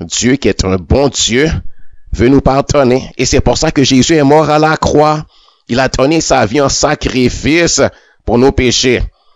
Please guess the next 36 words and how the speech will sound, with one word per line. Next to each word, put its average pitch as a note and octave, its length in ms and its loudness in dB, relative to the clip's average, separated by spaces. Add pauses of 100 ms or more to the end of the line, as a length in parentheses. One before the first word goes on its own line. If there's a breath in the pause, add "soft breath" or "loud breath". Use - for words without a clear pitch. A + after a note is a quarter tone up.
(200)
Lui, C#3 220 4
le A#2 200 4
juste, D3+ 280 0
est B2+ 80 2
mort D3 240 2
pour D3 180 2
tes C#3 200 0 (120)
injustes A#2+ 460 0
afin A#2 220 0
qu'on G#2+ 160 -2
puisse A#2+ 200 -2
être A#2 380 0 (180)
pardonné D#3 880 0 (380 soft breath)
et - 80 -6
qu'on C3+ 160 2
puisse E3 240 0
avoir C3+ 280 2
la C3 200 4
vie C3 240 2
éternelle. C#3+ 680 2 (560 soft breath)
Notre B2+ 360 0
Dieu, C#3+ 180 -2
c'est C3 280 -2
un B2+ 120 0
bon B2 380 0
Dieu. D3+ 520 0 (720)
C'est - 300 -2
un A2 120 2
Dieu A#2+ 280 0
d'amour. G#2+ 640 2 (160)
Et - 80 -8
sa G2+ 200 -4
parole, G#2 340 0
c'est D#3 240 -4
la D3 160 0
vérité. C#3 580 0